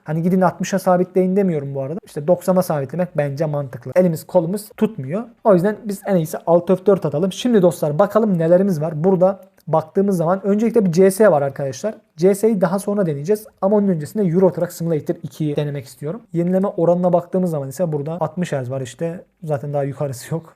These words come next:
dediğim gibi. F P S sınırımız şöyle dört yüz yapalım burayı. Arka planda F P S sınırı burayı hadi dört yüz yapalım kanka. Şurayı da en yükseğe çektiğimiz anda her şey en yüksekte mi oluyor? Öyle bir şey oluyor herhalde. Oo, bayağı bir kasıyor arkadaşlar ve on sekiz F P S veriyor şu an. Yani oldukça düşük. Gelin bir de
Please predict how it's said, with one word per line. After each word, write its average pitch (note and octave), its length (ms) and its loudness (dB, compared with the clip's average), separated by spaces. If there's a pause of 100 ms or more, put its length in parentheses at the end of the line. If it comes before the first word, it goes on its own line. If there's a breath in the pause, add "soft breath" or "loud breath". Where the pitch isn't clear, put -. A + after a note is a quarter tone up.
dediğim C#3 260 -4
gibi. D#3 220 -8 (300 soft breath)
F F#3 180 2
P A3+ 140 2
S A3+ 60 -4
sınırımız A3 400 0
şöyle F#3+ 340 0 (180)
dört F3+ 220 0
yüz D3 120 -6
yapalım C3 320 -8
burayı. C#3+ 280 -10 (200)
Arka F3 260 0
planda F#3+ 300 0
F F3 180 -4
P F3+ 180 0
S F3+ 60 -8
sınırı D#3 240 -6
burayı D3 240 0
hadi C#3+ 180 -4
dört C#3 220 -6
yüz C3+ 120 -8
yapalım C3+ 280 -8
kanka. C3 360 -12 (180)
Şurayı F#3+ 280 4
da D#3 40 -6
en G#3 180 -2
yükseğe E3 380 0
çektiğimiz E3+ 480 -4
anda E3 360 -4
her E3+ 180 -4
şey F3 140 -2
en E3+ 40 -2
yüksekte E3 360 -4
mi D3+ 80 -6
oluyor? B2+ 240 -14
Öyle D3 260 -4
bir C#3+ 60 -8
şey D3+ 140 -6
oluyor C3+ 160 -8
herhalde. B2+ 320 -10 (120)
Oo, D#3 300 -2
bayağı F3+ 340 6
bir F3 120 -2
kasıyor F#3+ 380 2
arkadaşlar E3+ 520 0
ve F3 80 2
on F3 240 0
sekiz F3 240 0
F E3+ 180 2
P F3+ 120 2
S E3 120 -8
veriyor C#3 180 -4
şu D3 140 -12
an. F#3+ 80 -6
Yani C3 120 -10
oldukça D#3+ 380 0
düşük. D3 320 -10
Gelin G3 220 2
bir F#3+ 60 0
de A3 200 -2